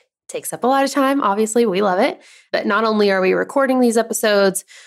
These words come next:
we write a blog post for each episode. We create lots of social media content for each episode and promote it through our newsletter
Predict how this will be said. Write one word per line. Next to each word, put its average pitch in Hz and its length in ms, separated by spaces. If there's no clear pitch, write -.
we 180 180
write 165 420
a 190 60
blog 214 380
post 214 280
for - 100
each 208 200
episode. 165 720
We 160 320
create 165 560
lots 185 220
of 180 60
social 180 340
media 208 300
content 175 480
for 185 100
each 170 260
episode 165 680
and 160 540
promote 175 380
it - 240
through 165 140
our 156 100
newsletter 233 840